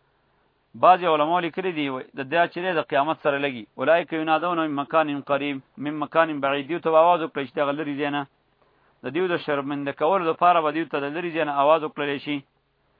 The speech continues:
<clears throat> او په ناکاره نومونو سره ورته اواز ورکړلی شي. «ولقد آتینا موسی الکتاب»، یقینا ورکړی موږ موسی علیه الصلاة والسلام ته کتاب.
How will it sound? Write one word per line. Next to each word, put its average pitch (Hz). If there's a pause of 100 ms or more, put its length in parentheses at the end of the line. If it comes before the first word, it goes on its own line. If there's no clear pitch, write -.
<clears throat> -
او 143
په 151
ناکاره 165
نومونو 156
سره 143
ورته 139
اواز 151
ورکړلی 143
شي. 151 (2000)
«ولقد 139
آتینا 165
موسی 170
الکتاب»، 143
یقینا 139
ورکړی 160
موږ 160
موسی 143
علیه 160
الصلاة 143
والسلام 151
ته 143 (100)
کتاب. 143